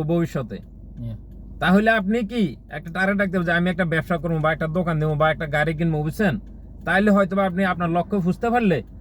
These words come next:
Speaker 1: আপনি ব-, সেটেল হইতে পারবেন।
Speaker 2: জি, জি।
Speaker 1: আর যারা নতুন আসে, যার আত্মীয় স্বজন কেউ নাই, একেবারে নতুন এখানে, তার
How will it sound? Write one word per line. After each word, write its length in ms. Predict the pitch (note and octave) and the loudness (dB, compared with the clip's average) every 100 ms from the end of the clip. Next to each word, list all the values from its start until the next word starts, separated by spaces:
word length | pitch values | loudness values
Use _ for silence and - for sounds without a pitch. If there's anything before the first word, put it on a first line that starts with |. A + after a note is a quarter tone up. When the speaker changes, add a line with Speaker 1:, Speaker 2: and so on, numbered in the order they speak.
| - | -12
Speaker 1:
আপনি 280 | - D3+ D#3+ G3 | -6 -2 2 2
ব-, 140 | G3 - - | 0 -12 -10
সেটেল 260 | - E3 D#3 | -2 0 0
হইতে 160 | D3+ C#3 | 0 0
পারবেন। 300 | B2+ G#2 F#2 - | -2 -2 -6 -6
Speaker 2:
জি, 80 | B2+ | -6
জি। 200 | A#2+ A2 A2+ - | -6 -8 -12 -12
Speaker 1:
আর 220 | - C#3+ D3+ | -2 0 2
যারা 260 | D#3 E3+ G#3 | 0 2 2
নতুন 300 | A#3 G3+ G3+ | 2 2 0
আসে, 260 | F3 E3 | 0 -2
যার 240 | D3+ E3 D#3 | -2 -2 -2
আত্মীয় 360 | D#3+ E3 F3 D#3+ | -6 -6 -4 -2
স্বজন 240 | F3+ F3+ | 0 -2
কেউ 260 | - E3+ E3 | 0 2 2
নাই, 160 | D#3+ D#3+ | 2 0
একেবারে 300 | D#3+ D#3 D#3+ | 0 0 0
নতুন 320 | D#3+ - D3+ | 0 0 0
এখানে, 460 | D3 E3 C#3+ D#3+ A#3 - - - - | 0 0 0 0 -2 -6 -20 -14 -4
তার 240 | E3 | 0